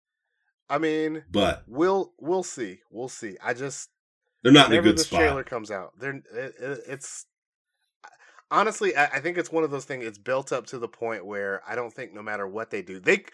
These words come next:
Speaker 1: it could have all of these elements in it that the internet has described,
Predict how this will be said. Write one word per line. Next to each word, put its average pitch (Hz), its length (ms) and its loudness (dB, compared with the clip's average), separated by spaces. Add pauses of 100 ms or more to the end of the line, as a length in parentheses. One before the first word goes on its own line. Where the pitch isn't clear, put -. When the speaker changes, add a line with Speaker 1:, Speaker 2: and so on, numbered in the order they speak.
(320)
Speaker 1:
it 190 160 2
could 262 180 2
have 143 480 4 (160)
all 139 260 0
of 127 100 -6
these 120 200 -6
elements 120 500 -2
in 117 100 -4
it 143 240 -6
that 117 160 -4
the 107 140 -12
internet 127 320 -4
has 117 100 -8
described, 135 640 -6